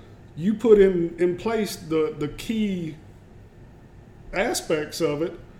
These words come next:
the process that works best for you.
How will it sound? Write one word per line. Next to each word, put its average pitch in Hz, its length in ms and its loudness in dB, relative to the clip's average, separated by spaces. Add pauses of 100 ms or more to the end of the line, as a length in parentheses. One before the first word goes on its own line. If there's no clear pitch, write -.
(1000)
the 151 100 0
process 208 800 -2
that 160 280 -4
works 190 380 -2
best 185 340 -2
for 160 140 -4
you. 170 460 2